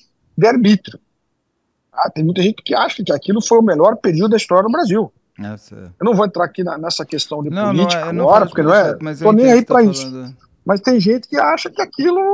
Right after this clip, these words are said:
Speaker 1: era comum. Tem ve-, você vai ver, pe-, é,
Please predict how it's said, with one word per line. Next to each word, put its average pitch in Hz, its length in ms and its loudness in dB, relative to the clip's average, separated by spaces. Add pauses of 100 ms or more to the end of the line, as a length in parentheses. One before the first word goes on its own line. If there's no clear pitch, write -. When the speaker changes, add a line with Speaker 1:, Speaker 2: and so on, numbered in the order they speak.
(100)
Speaker 1:
era 440 140 -8
comum. 330 320 -2 (460)
Tem 254 120 -2
ve-, 226 200 -2
você 220 240 -6
vai 247 260 -2
ver, 160 360 -2 (180)
pe-, 226 60 -2
é, 170 680 -8